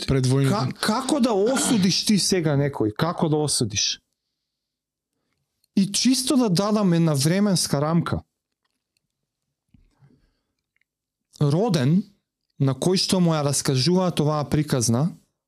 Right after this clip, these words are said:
Speaker 2: е твојот прадедо.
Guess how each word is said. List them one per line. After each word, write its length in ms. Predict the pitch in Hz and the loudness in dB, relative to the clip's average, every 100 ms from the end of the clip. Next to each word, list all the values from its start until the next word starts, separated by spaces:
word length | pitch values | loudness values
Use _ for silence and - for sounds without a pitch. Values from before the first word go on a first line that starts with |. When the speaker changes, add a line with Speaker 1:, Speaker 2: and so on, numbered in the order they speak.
| _ _ _ _ _ _ _ _ _ _ _ _ _ - | _ _ _ _ _ _ _ _ _ _ _ _ _ -4
Speaker 2:
е 360 | 165 185 190 - _ _ _ _ _ - | -2 -2 -4 -10 _ _ _ _ _ -4
твојот 680 | 135 160 175 175 175 - - _ _ _ - | 0 2 2 0 -2 -8 -10 _ _ _ -4
прадедо. 400 | 135 104 90 | -2 0 -2